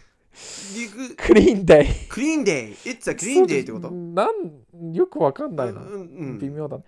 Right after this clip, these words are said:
Speaker 1: うん。
Speaker 2: ゴールデンキャッスルさん、
Speaker 1: はい。
Speaker 2: いつもありがとうございます。
Speaker 1: ありがとうございます。
Speaker 2: 痛い親父ギャグ。
Speaker 1: はい。
Speaker 2: プロ野球選手の坂本選手の不相-、<laughs> 不祥事と、
Speaker 1: はい、知ってる、知ってる、
Speaker 2: 銀玉知ってるかわかりませんが、送ります。ケツ穴、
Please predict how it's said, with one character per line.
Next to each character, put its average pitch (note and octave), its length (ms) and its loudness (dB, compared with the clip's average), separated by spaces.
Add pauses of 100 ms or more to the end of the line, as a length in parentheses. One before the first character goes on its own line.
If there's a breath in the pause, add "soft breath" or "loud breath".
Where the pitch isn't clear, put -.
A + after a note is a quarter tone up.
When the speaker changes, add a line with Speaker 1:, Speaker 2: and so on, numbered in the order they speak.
Speaker 1:
う A#2+ 40 -18
ん。 G#2 200 -18
Speaker 2:
ゴ F#3 200 4
ー - 20 8
ル A3 80 4
デ G#3+ 140 2
ン G#3+ 60 -8
キ - 100 -4
ャ G#3 40 6
ッ - 20 -8
ス - 160 -8
ル B2 100 -4
さ A2 160 -8
ん、 G2+ 60 -14
Speaker 1:
は C3+ 160 -4
い。 - 20 -4
Speaker 2:
い - 20 -4
つ C3 60 -6
も A#2 80 -6
あ - 20 -8
り A2+ 60 -10
が A2 40 -10
と - 40 -20
う - 20 -20
ご - 40 -20
ざ G#2 60 -16
い G#2 40 -14
ま A2 40 -14
す。 - 40 -20
Speaker 1:
あ - 80 -20
り C3 60 -12
が B2 60 -10
と G3 80 2
う - 20 6
ご F#3+ 40 6
ざ - 0 -
い - 0 -
ま - 0 -
す。 - 0 -
Speaker 2:
痛 - 0 -
い F3 60 4
親 B2+ 220 2
父 B2+ 100 -10
ギ B2+ 100 -2
ャ - 40 0
グ。 - 200 -14 (100)
Speaker 1:
は A2 120 -14
い。 - 60 -20 (1040)
Speaker 2:
プ A3+ 140 2
ロ D4+ 140 8
野 C#4+ 160 10
球 D4 280 6
選 C4+ 240 4
手 A#3+ 140 2
の D#3 160 8
坂 G#3 360 6
本 A#3+ 220 6
選 A#3+ 240 4
手 G#3+ 120 0
の D#3 120 6
不 - 100 -12
相-、 G#3 300 6
<laughs> - 40 -20
不 - 160 -14
祥 G#3+ 240 10
事 F#3 140 -10
と、 C3 340 2
Speaker 1:
は F3 80 -6
い、 D#3 60 -6
知 - 80 -16
っ - 40 -20
て - 100 -14
る、 C3 40 -10
知 - 40 -16
っ - 40 -16
て F3+ 60 0
る、 F#3+ 80 4
Speaker 2:
銀 G3+ 80 -4
玉 G3 480 6
知 - 200 -12
っ E3+ 40 -12
て - 180 2
る F#3+ 120 4
か C#3+ 120 2
わ C3 140 4
か D3+ 140 2
り D#3 100 -2
ま D3+ 160 -2
せ D#3 180 -4
ん C#3+ 80 -10
が、 B2 200 -4
送 C3+ 220 -6
り C3 100 -6
ま C3 120 -6
す。 - 220 -18 (420)
ケ F3+ 180 0
ツ A3+ 240 4
穴、 A3+ 380 6